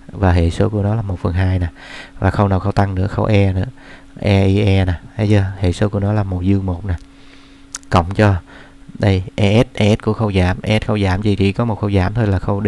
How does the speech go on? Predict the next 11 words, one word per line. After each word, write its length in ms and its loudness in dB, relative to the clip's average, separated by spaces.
nhỏ 220 -2
nè. 80 -4
À, 140 -2
mà 120 0
hệ 180 4
số 220 0
của 160 -2
D 40 2
nhỏ 280 -2
này 160 0
là 360 0